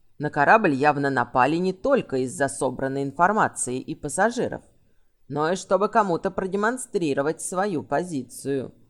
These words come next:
А тут вмешалась третья сила. Темные эльфы, без всяких сомнений, темные эльфы. Они всегда тяготели к таким эффектным ударам. А насчет принадлежности преследователей,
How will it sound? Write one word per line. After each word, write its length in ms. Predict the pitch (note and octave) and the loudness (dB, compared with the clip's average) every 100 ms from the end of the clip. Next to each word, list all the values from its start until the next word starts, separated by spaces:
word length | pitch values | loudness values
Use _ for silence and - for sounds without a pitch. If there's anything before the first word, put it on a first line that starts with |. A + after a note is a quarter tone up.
| _ _ _ - | _ _ _ -10
А 140 | - | -6
тут 240 | - A3 | 0 0
вмешалась 640 | D4 C4+ F3 C3+ F#3 B3+ A#3+ | 2 -4 -2 2 2 2 -2
третья 460 | G3 C3+ E3+ G#3+ | -4 -4 -4 -6
сила. 580 | B2+ - C3 C#3 E3 F#3 - _ - _ _ | -6 -8 -4 -2 -2 -4 -16 _ -20 _ _
Темные 840 | D#3 E3 E3+ E3 D#3+ D#3 D#3+ F3+ | 2 4 4 2 0 0 0 -2
эльфы, 500 | B2+ A2 - G#1+ - - | -2 -6 -12 -14 -14 -10
без 260 | C3 F3 | -4 -4
всяких 540 | - - A3+ B3 G#3+ G#3 | -4 -4 -2 -2 -4 -4
сомнений, 760 | - E3 E3+ D3 D#3 D3+ C#3+ | 0 0 0 -2 -4 -4 -6
темные 920 | C#3 - C#3+ F3+ F#3 D#3 D3 C#3 A#2 | -8 -2 2 2 0 -4 -2 -2 -2
эльфы. 560 | A#2 - - A2+ A#2 C3 _ _ - | -4 -8 -14 -18 -16 -18 _ _ -8
Они 340 | B2 D#3 F3 | -4 -2 -2
всегда 480 | D#3+ - D#3 D3+ A3 | -4 -6 -4 0 0
тяготели 640 | F#3 B2 C3 B2+ - C3+ C3+ | 0 -4 -2 -2 -2 -2 -2
к 120 | C3+ | -4
таким 380 | B2+ B2+ C#3+ C#3 | -6 -4 -4 -4
эффектным 760 | C3+ C#3+ C3+ - - C3+ C3 | -4 -4 -4 -6 -10 -8 -4
ударам. 680 | C#3 C3 B2 A2+ A2+ A#2 A2+ - _ _ _ - | 0 2 4 2 -4 -8 -14 -20 _ _ _ -12
А 140 | B2+ | -8
насчет 500 | B2+ C3 D#3 D3 - | -6 -6 -4 -4 -4
принадлежности 920 | - C3+ C3+ C3+ C3+ C3 A2+ A#2+ - | -6 0 0 0 -2 -2 -4 -12 -10
преследователей, 1200 | B2+ - A2+ - C3+ F#3+ B3 C4 C4 C4 B3+ B3+ | -10 -10 -12 -6 -2 0 0 -2 -4 -6 -6 -8